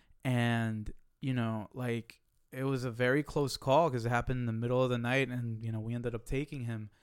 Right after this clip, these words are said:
And it was wild, man. It was so wild. And, like, seeing him in that recovery, it's like, you know, it's, it's great to see him back, but you, you see the, the after effects of it, you know what I mean? And it took a while.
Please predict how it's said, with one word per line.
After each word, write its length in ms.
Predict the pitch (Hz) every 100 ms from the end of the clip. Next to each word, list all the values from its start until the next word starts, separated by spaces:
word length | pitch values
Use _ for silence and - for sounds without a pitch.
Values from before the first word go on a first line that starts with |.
| _ _ _ _ _ -
And 120 | 123
it 60 | 127
was 180 | 156 127
wild, 380 | 123 156 156 120
man. 380 | 117 120 113 110 -
It 80 | 135
was 160 | 131 -
so 340 | - 135 139
wild. 440 | 131 131 123 110 120
And, 420 | 123 123 120 120
like, 340 | 123 123 117 - _ _ _ _ _ -
seeing 400 | - 151 160 160
him 460 | 151 151 143 131 - -
in 100 | 143
that 160 | 143 131
recovery, 380 | 127 147 147 139
it's 120 | -
like, 140 | 120
you 60 | 127
know, 100 | 123
it's, 200 | 113 - -
it's 180 | 123 -
great 240 | 139 143
to 80 | 139
see 140 | 147
him 120 | 131
back, 240 | 123 139 -
but 100 | 123
you, 120 | 120 131
you 160 | 143
see 380 | 120 - 143 139
the, 340 | 127 123 117 113 - - _ -
the 140 | 120 120
after 320 | 123 - 117
effects 420 | - 104 104 -
of 140 | 104 -
it, 160 | - -
you 80 | 127
know 80 | 120
what 80 | 117
I 60 |
mean? 360 | 117 120 117 113
And 300 | 131 123 117
it 120 | 120 -
took 200 | 180 -
a 60 |
while. 520 | 120 117 147 113 117